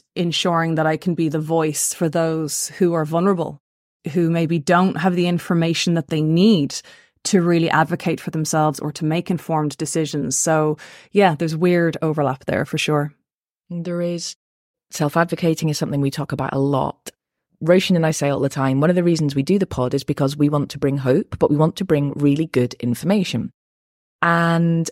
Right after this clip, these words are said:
Speaker 2: when I was watching your TEDx talk, which I highly recommend, you were chatting about this idea that a lot of us will know someone that has breast cancer, unfortunately, but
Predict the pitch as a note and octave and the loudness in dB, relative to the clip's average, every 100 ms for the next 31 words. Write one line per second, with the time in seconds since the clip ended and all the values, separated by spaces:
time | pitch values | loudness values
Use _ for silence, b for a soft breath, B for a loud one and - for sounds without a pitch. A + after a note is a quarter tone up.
0 | - G3+ A#3+ A3+ G#3 - F3+ E3 D#3+ D#3 | 0 2 4 2 0 0 0 4 6 6
1 | D3+ - - D#3+ D3 - - C#3 F3+ - | 2 -2 -2 0 0 -2 -6 -4 -4 -6
2 | - D3 C#3+ - - C3+ C#3+ E3 G3+ F#3 | -8 -4 -4 -4 -4 0 0 0 2 2
3 | D3 D3 - _ - F#3 F#3+ G3 - F#3+ | 0 -4 -8 _ -4 2 4 4 0 -6
4 | - F#3 E3+ E3 F3+ C4+ - A#3+ F3 C#3+ | -2 0 2 0 2 2 2 -2 2 2
5 | C#3+ C#3+ D3+ C#3+ - D3 E3 F3 D#3+ D3+ | 2 2 2 0 0 0 2 2 2 2
6 | D3+ D3 C#3 - C#3 C#3 C#3 C3 - A2+ | 0 0 0 0 -2 -2 -2 -6 -6 -10
7 | - - - D3+ - _ _ _ - D3 | -8 -10 -8 -12 -14 _ _ _ -2 -2
8 | C#3 C3+ - C3 B2 D3 | 0 -2 0 2 4 2